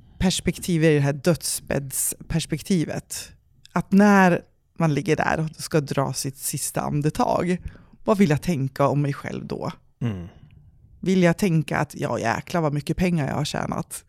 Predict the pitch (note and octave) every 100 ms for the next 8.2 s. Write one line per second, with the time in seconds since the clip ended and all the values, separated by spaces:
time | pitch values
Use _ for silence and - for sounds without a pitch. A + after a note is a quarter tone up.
0 | - - - E3 D#3 D3 D3+ - D#3+ _
1 | _ _ - D#3 G3+ D#3+ D3+ D#3+ D3 G#3
2 | G#3+ - D#3 D3+ C#3 - C#3 E3 - -
3 | A#2 G2 F2+ G#2 - _ _ _ _ _
4 | _ _ _ _ _ _ _ _ _ -
5 | F3 E3 D3+ C#3+ - D#3 C#3 D3 C#3 C3+
6 | C#3 C3+ - - C#3+ C#3+ - - - -
7 | - C3 C#2 D3+ - _ C#3+ C#3+ C#3+ D3+
8 | A3+